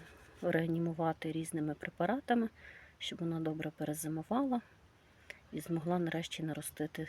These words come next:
такий кущ, який я бачила на інтернетних фотографіях.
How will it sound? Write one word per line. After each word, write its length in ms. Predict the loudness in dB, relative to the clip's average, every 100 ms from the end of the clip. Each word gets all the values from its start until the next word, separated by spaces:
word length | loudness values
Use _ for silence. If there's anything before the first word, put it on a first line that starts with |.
| -4
такий 280 | -6 -2 -2
кущ, 380 | 0 -2 -2 -6
який 420 | -2 0 0 -4 -6 -6 -8 -6
я 160 | -2
бачила 500 | 0 -2 -2 -4 -4 -6 -12 -12 -10 -12 -8 0
на 120 | 2
інтернетних 720 | 0 -2 -4 -2 -4 -4 -6
фотографіях. 960 | -8 -6 -6 -6 -8 -8 -6 -6 -6